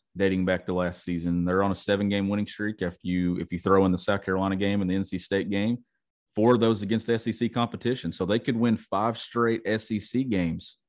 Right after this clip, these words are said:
with the win Saturday night. That's, that's very impressive, Derek, for this program if they can achieve that. But it's a big, big matchup at Kroger Field. Both of us picking Kentucky. So let's now transition and go through some of the bigger games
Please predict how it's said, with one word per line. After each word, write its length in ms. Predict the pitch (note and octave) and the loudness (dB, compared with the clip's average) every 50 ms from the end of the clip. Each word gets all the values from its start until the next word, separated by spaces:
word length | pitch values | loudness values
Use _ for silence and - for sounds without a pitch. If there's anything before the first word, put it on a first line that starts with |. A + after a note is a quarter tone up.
| _ _ _ _ _ _ _ _ _ _ _ _ _ | _ _ _ _ _ _ _ _ _ _ _ _ _
with 160 | - G2+ G2 | -4 -2 0
the 60 | - G2 | 2 2
win 200 | G2 G#2+ G#2 G2 | 4 4 4 2
Saturday 340 | - - G#2 G#2 G2+ G2 | 2 2 2 4 4 4
night. 240 | F#2+ G2+ G#2+ G2 F2 | 4 4 2 2 2
That's, 280 | - F#2+ F2+ - - - | 0 -2 -2 -4 -8 -4
that's 240 | - G2+ G2 - - | -2 -2 -2 -2 0
very 320 | F#2 G#2+ A2+ A2+ A2 G#2 | 2 4 6 6 6 4
impressive, 500 | G2 F2 - G#2 G2 F#2+ - - F2 E2 | 2 2 2 0 0 0 0 -4 -6 -4
Derek, 300 | F#2 F2+ F2 F2 - - | -2 0 0 -2 -2 -4
for 100 | - F#2 | -6 -4
this 140 | F2+ F2 - | -4 -6 -6
program 580 | - - G2 F#2+ F2+ F#2 F2+ F2+ F2 F2 E2+ E2+ _ _ - - - _ _ - | -2 2 2 2 2 2 2 2 2 2 0 -2 _ _ -20 -20 -20 _ _ -8
if 140 | - F2 - | -8 -4 0
they 120 | - F#2+ | 0 0
can 160 | F2+ - G2 F2 | 0 2 -2 -2
achieve 400 | E2 F2 - G2+ G2 F2+ E2+ F2 | -2 -2 -2 0 0 0 0 0
that. 300 | F2+ F2+ F2 F2 E2 E2+ | 0 0 0 0 -2 -2
But 60 | F#2 | -4
it's 120 | F2 - | -4 -4
a 40 | F2+ | -4
big, 300 | F2 F#2 A2 G#2 G#2 - - - - | 0 0 2 2 0 -2 -4 -8 -4
big 160 | G2 A2 G2 | -4 -2 0
matchup 340 | G#2 G#2+ G#2 G#2 - G#2+ F2 | 0 0 0 -2 -4 -6 -8
at 60 | - | -8
Kroger 320 | - - G#2 G#2 G2 G2 - | -4 -2 -2 0 0 -2 -2
Field. 400 | - G#2+ G#2 G2+ G2 G2+ G2 - _ _ _ _ _ _ _ - | 0 0 2 4 4 2 0 -2 _ _ _ _ _ _ _ 0
Both 180 | G2+ G2+ G2 | 0 2 2
of 120 | - A2 G2 | 2 0 0
us 120 | G2+ - | -2 -6
picking 320 | - - G#2+ G2+ - G#2 F#2 | -4 -4 -4 -2 -2 -4 -4
Kentucky. 480 | - G2 E2+ - G#2 G2 G2 - G2 | -2 -4 -2 0 0 0 0 -2 -4
So 180 | F2+ - - G2 | -4 -2 0 0
let's 180 | F#2+ F#2+ - | 0 0 0
now 180 | G#2+ A2 A2+ A#2 | 0 0 0 0
transition 580 | A2+ - - A2 G#2+ G2 G2+ G#2 G2 - - G2+ | 0 0 -2 -2 -2 0 -2 -4 -4 -2 -2 -2
and 80 | G2 | 0
go 140 | F#2+ G2+ G2 | 0 0 0
through 220 | F#2+ - G2+ G2 | 0 -2 -4 -4
some 200 | F#2 - - G#2 | -4 -2 -2 -2
of 60 | G2 F#2 | -2 -2
the 80 | F#2+ | -2
bigger 300 | E2+ - G#2+ G#2 G#2 G#2 | -2 -2 -2 0 0 0
games 500 | F#2+ G2+ G2 G2 F#2+ F#2+ F#2 F2+ - - | 0 0 2 2 2 0 -2 -4 -6 -12